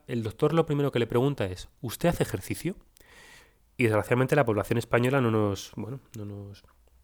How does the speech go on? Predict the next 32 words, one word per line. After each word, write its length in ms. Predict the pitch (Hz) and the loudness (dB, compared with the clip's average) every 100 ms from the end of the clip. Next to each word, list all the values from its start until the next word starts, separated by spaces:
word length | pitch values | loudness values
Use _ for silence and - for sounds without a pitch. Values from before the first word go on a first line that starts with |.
| _ _ _ - | _ _ _ -6
caracterizamos 580 | - 101 95 - 120 120 | -2 -2 -4 2 4 4
por 120 | 113 | 2
hacer 260 | 101 110 101 | 2 2 0
mucho 440 | 95 107 117 110 | -6 0 0 0
ejercicio. 380 | - - 180 185 | -6 -6 -6 -6
Entonces 180 | 117 113 | -8 -8
al 60 | 104 | -6
final 200 | 110 104 | -4 -6
es 80 | |
como, 360 | - 98 95 92 | -6 -6 -6 -10
"Pues 240 | - 98 120 | -8 -6 0
no, 160 | 131 | 0
doctor". 420 | 104 - - - - - _ _ - _ | 0 0 -2 -2 -12 -20 _ _ -20 _
Pues 340 | - 95 - - | -8 -8 -8 -8
lo 80 | 101 | -4
primero 140 | 127 | 2
que 80 | 143 | 2
dice 80 | 135 | 2
el 60 | |
doctor 240 | 139 - 98 | 0 0 -2
es, 120 | - | -4
"Usted 240 | 117 - 143 | -10 -8 -4
tiene 120 | 143 | -2
que 100 | 123 | -2
hacer 120 | 131 | -4
ejercicio, 400 | 127 - - 104 | -6 -8 -6 -6
usted 160 | 104 117 | -6 -4
tiene 180 | 143 143 | -4 -2
que 100 | 95 | -6
andar". 340 | 95 92 - | -6 -8 -4
¿Por 140 | 104 | -4
qué? 180 | - 107 | -2 -4